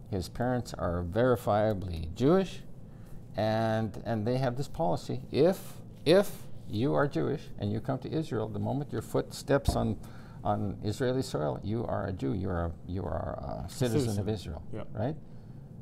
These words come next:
Speaker 1: Well, they wouldn't let Paul stay.
Speaker 2: Not if you're
Speaker 1: You know why? Because he ma-, he ma-, he named Jesus Christ.
Speaker 2: Right.
Speaker 1: He, he says, "I believe in Jesus Christ." They wouldn't let him stay.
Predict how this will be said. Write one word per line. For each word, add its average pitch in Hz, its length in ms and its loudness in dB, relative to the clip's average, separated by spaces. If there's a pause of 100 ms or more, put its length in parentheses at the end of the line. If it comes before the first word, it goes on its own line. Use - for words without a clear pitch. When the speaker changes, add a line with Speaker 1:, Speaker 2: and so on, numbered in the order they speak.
Speaker 1:
Well, 131 300 -4 (180)
they 113 100 -2
wouldn't 101 240 -2
let 101 200 -6
Paul 113 180 -6
stay. - 280 -10 (920)
Speaker 2:
Not 117 260 -6
if 117 120 -8
you're 120 140 -2
Speaker 1:
You 113 60 2
know 113 120 4
why? 131 260 4 (400)
Because 107 320 0
he 120 80 0
ma-, 107 260 2 (300)
he 131 120 0
ma-, 117 300 2 (300)
he 110 80 2
named 143 420 4 (280)
Jesus 101 360 0
Christ. 78 380 -2 (240)
Speaker 2:
Right. 113 180 -2 (520)
Speaker 1:
He, 110 200 -2 (1080)
he 113 100 -2
says, 95 260 0
"I 95 80 0
believe 101 300 0
in 104 100 -2
Jesus 98 300 -4
Christ." 156 380 -4 (720)
They - 80 -4
wouldn't 85 220 -2
let 87 100 -2
him 104 80 -6
stay. 85 260 -6